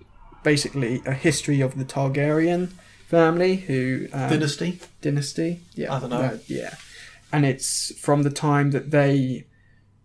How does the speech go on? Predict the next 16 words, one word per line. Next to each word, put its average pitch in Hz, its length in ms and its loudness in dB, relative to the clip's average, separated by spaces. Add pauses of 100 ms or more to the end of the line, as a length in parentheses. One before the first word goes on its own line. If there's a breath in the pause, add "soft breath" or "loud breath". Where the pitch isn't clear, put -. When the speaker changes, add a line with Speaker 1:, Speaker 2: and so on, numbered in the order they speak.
(140)
Speaker 1:
took - 240 -4
over 139 540 4
the, 131 180 -4 (500)
um, 127 520 -2 (320)
from 151 160 0
the 143 100 2
time 147 320 0
they 143 240 4
invaded 135 600 0 (180)
Westeros 135 920 -2
and 131 240 -4
took 139 200 -6
over 131 340 2
as 135 160 -4
the - 380 -6 (480)
king, 135 500 -2